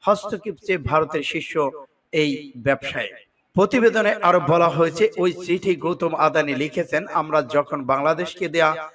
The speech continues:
প্রতিশ্রুতি বজায় রাখছি, সেই সময় ঋণদাতারা এ-, আমাদের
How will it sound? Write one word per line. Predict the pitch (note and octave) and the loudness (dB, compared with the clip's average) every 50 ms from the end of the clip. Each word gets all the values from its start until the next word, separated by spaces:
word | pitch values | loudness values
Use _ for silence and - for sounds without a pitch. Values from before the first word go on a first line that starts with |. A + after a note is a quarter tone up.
| - _ _ _ - | -20 _ _ _ -4
প্রতিশ্রুতি | E3 E3+ E3 A#3 A3+ G3 - A3+ G3+ G3+ - G3+ | -2 -2 -2 -2 -6 -8 -8 -10 -10 -8 -8 -6
বজায় | E3 D#3+ E3+ E3 D#3 D#3+ D3 | -4 -2 0 2 2 4 4
রাখছি, | C#3+ D3 D3 C#3+ D3 - | 4 4 2 2 -4 -8
সেই | F#3 - - E3+ E3 D#3+ | -6 -4 -4 -4 -4 -6
সময় | D#3+ - - E3 D#3 D3 D3+ G3+ D3 D3 F#3 _ _ _ _ - | -6 -8 -4 0 0 2 2 0 -2 -8 -16 _ _ _ _ -2
ঋণদাতারা | C3+ E3+ F#3 F#3 F3 F3+ F3+ F3+ F#3+ E3+ E3 E3+ F3 E3 | 0 0 0 2 2 0 0 2 2 2 2 2 2 0
এ-, | D#3 D#3+ - - | -2 -4 -2 -2
আমাদের | C#3+ C#3+ D#3 D#3+ D3+ D3 D3 C#3 C#3+ D3 | -2 0 0 0 2 2 0 -2 -2 -8